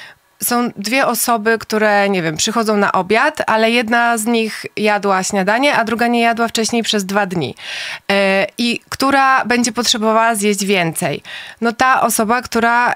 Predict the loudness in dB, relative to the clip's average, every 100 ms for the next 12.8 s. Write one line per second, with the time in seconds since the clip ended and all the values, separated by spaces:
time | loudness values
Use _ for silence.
0 | -2 0 2 0 0 -2 -2 -2 -4 -2
1 | -2 0 0 0 0 -2 0 0 0 0
2 | 0 -2 -4 -4 -4 -4 0 0 2 0
3 | -4 -12 -16 -18 -20 _ 0 0 2 2
4 | 4 4 4 2 0 -2 -2 0 0 2
5 | 0 0 0 -2 0 0 2 2 0 -4
6 | -4 -2 0 0 0 -2 -2 -2 0 2
7 | 2 2 0 0 2 2 0 -4 -4 -2
8 | -2 0 0 0 -4 -12 -14 -10 -2 2
9 | 2 2 2 2 4 4 2 -2 _ -8
10 | -8 -6 -2 0 0 0 -2 0 -2 -2
11 | -4 -2 0 0 -2 -4 0 0 2 2
12 | 2 0 0 -2 -2 0 0